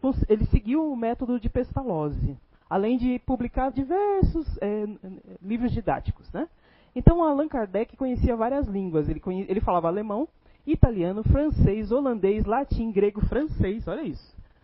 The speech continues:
gaulês e algumas, é, outras línguas que já são mortas, né, que já não são tão, tão,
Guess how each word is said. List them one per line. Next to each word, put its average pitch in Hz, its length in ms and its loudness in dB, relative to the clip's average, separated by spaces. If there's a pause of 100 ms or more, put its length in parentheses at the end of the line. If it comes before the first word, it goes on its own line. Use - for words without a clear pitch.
gaulês 247 580 2
e 233 40 4
algumas, 247 420 0 (160)
é, 196 300 -6
outras 254 420 2
línguas 220 380 0 (460)
que 220 100 -2
já 226 140 2
são 262 200 2
mortas, 156 520 2
né, 170 120 -4
que 185 120 -14
já 175 120 -4
não 180 120 -6
são 185 160 -2
tão, 190 140 -6 (180)
tão, 175 560 2